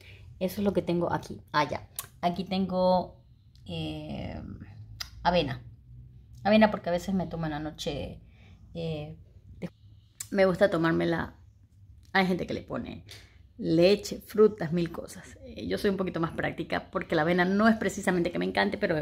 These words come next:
me, sé que me hace bien para, para, para mi cuerpo. Entonces yo lo que hago es tomarme una cucharada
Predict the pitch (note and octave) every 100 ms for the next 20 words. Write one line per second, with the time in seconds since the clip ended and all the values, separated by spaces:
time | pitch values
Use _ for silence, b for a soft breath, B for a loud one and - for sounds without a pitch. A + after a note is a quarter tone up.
0 | - E3+ D#3 - G3 G3 E3+ D3+ D#3 -
1 | A#2+ - - - - - - - - b
2 | b b b - D3+ D3+ D3+ C#3 - -
3 | - - - F#3 F3+ F#3+ F#3 F3 E3 E3
4 | E3+ E3+ F3+ - - F3 D#3 F3+ F#3+ G#3+
5 | G#3 G3 A3